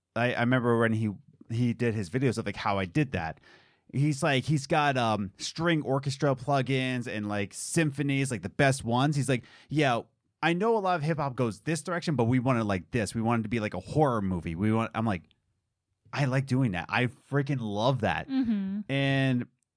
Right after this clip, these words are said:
Speaker 1: as I'm starting the new album that I'm hoping to drop this year,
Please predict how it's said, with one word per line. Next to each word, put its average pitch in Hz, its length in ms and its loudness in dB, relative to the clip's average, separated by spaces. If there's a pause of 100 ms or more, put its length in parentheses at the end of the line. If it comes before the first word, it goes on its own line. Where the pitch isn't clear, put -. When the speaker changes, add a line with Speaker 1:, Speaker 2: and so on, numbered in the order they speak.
(120)
Speaker 1:
as 160 220 0
I'm 165 100 -4
starting 143 280 0
the 117 60 -2
new 110 260 0
album 117 400 -2
that 95 100 -4
I'm 87 120 -6
hoping 98 300 -2
to 92 60 -2
drop 87 480 -2
this 101 280 -2
year, 107 460 -2